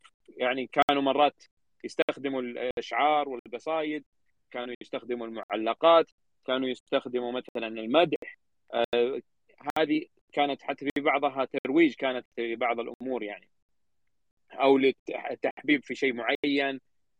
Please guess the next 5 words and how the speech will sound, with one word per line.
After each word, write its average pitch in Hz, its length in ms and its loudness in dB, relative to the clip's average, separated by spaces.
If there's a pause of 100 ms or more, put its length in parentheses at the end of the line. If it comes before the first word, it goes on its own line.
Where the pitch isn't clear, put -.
آه، 120 220 2
لخلق 120 680 -2
معين 127 600 -2
أو 120 300 -2 (100)
لبضاعة 123 600 4